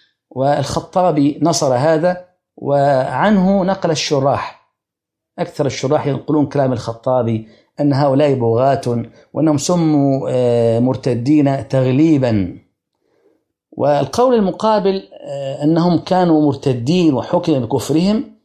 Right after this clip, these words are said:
هذا هو قول الإمام أحمد رحمه الله وقول أبي عبيد، بل، آه، حكاه، آه، بعضهم إجماعا.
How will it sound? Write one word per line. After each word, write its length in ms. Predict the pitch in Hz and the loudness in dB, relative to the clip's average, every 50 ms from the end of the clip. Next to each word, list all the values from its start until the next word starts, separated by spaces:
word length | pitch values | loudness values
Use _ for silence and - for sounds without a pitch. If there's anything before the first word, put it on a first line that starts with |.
| _ _ - | _ _ -4
هذا 320 | - 170 165 160 147 139 | -2 0 2 2 2 2
هو 380 | 131 131 135 131 127 127 - - | 2 0 0 0 0 0 -2 -2
قول 300 | - 147 151 139 131 123 | 0 0 2 2 0 0
الإمام 280 | 127 123 123 135 131 - | -2 -2 -2 -2 -2 -2
أحمد 340 | - - - - 117 110 117 | -4 -6 -6 -6 -4 -4 -4
رحمه 340 | 104 - - 113 107 101 104 | -4 -4 -4 -6 -4 -4 -2
الله 340 | 101 110 117 117 110 107 107 | 0 2 2 2 0 0 -2
وقول 1200 | 104 98 95 98 98 - - _ _ _ _ _ _ _ _ - 143 143 139 131 123 120 123 - | -2 -2 -2 -4 -6 -10 -16 _ _ _ _ _ _ _ _ -2 0 0 0 0 0 -2 -2 -2
أبي 300 | 123 117 117 110 110 101 | -2 -2 0 0 0 0
عبيد، 760 | 95 107 110 110 123 123 120 110 104 113 107 104 98 - - - _ _ _ _ _ _ _ _ _ _ _ - | 0 -2 0 0 0 0 0 0 0 0 0 0 -2 -4 -8 -16 _ _ _ _ _ _ _ _ _ _ _ -10
بل، 380 | - 127 143 147 147 139 139 - | -4 0 0 2 2 0 -2 -2
آه، 440 | - 135 127 123 123 120 117 117 117 | -2 -2 0 0 2 2 2 0 0
حكاه، 760 | 113 - 131 123 - - 160 156 139 135 131 127 123 - - - | -2 -4 -6 -6 -2 0 0 0 2 0 0 0 -2 -4 -4 -4
آه، 1080 | 123 117 113 113 113 113 110 107 107 107 107 107 107 104 104 104 104 101 104 101 104 104 | -2 -2 -2 0 0 0 0 0 0 0 0 0 0 0 0 0 0 0 -2 -2 -2 -4
بعضهم 500 | 104 113 113 107 113 120 143 139 135 127 | -4 -4 -2 -2 0 0 0 0 0 0
إجماعا. 720 | 120 107 104 113 131 143 139 113 110 110 101 90 90 - | -2 -2 0 0 0 0 0 0 0 0 -2 -2 -4 -10